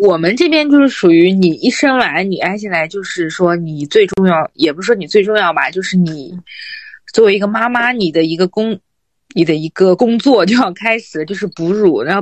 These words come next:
哺乳的话，那目前为止，我觉得这两年它的这个发生率还是很，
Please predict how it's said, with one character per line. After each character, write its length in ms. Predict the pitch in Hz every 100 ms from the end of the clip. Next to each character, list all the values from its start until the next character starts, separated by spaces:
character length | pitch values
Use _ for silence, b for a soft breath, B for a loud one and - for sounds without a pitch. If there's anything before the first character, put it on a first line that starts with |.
| -
哺 120 | 185
乳 180 | 262 196
的 100 | 170
话， 200 | 190 202
那 120 | 233
目 200 | 269 269
前 180 | 196 185
为 120 | 175
止， 120 | 175
我 240 | 196 160 143
觉 160 | 147
得 200 | 147 175
这 180 | 180 254
两 260 | 220 151 139
年 240 | 135 131
它 220 | 165 175
的 140 | 180 175
这 120 | 180
个 260 | 165 143 - - _ B B
发 220 | - 214
生 160 | 226 269
率 120 | 262
还 120 | 208
是 100 | 220
很， 180 | 220 202